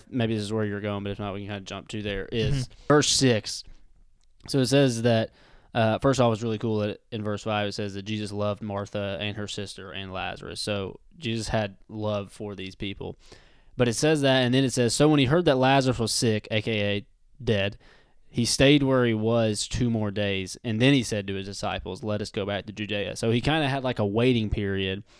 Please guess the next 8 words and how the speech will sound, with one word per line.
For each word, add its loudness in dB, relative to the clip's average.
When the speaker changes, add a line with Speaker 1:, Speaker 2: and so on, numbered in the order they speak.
Speaker 2:
Mm-hmm. -6
Speaker 1:
before 2
he -2
went -2
back -2
into -2
Judea, -2
which, 0